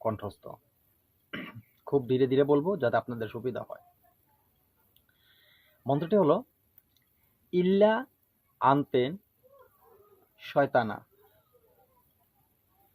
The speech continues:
মেরে শিকল বন, অমুকি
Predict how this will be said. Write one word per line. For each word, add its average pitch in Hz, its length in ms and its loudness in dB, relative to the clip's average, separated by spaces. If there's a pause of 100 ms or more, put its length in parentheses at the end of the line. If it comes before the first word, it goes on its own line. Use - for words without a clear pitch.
(460)
মেরে 180 500 4 (220)
শিকল 151 640 0 (640)
বন, 107 420 -2 (2250)
অমুকি 208 640 2